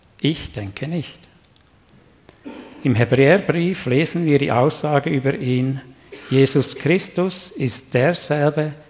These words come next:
gestern und heute und auch in Ewigkeit." Jesus sagte zu den Juden, die sich mit ihm darüber stritten, wer er sei und von wo er komme: "Ehe Abraham war,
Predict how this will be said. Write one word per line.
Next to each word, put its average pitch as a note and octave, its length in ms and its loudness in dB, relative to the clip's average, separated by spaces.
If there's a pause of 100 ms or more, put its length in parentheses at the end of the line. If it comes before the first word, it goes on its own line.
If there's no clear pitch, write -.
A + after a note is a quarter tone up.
(160)
gestern E3+ 680 2 (460)
und G#2 260 -8
heute D3+ 480 -2 (320)
und B2 400 -4
auch G#2+ 300 -6
in D3+ 240 -4
Ewigkeit." C3+ 600 -6 (1800)
Jesus D#3+ 320 0
sagte C#3+ 340 4
zu C3+ 140 0
den C3 180 4
Juden, E3 380 0
die D3 100 2
sich C3 240 -2
mit B2+ 220 -2
ihm E3 240 0
darüber C3+ 400 2
stritten, D#3+ 640 -2
wer A#2+ 160 4
er A2 80 0
sei A#2+ 540 0
und B2+ 200 0
von G#2+ 320 -4
wo C#3 220 4
er A#2 160 0
komme: C#3+ 560 -2 (580)
"Ehe C#3 560 4
Abraham D#3+ 680 2
war, C3 380 0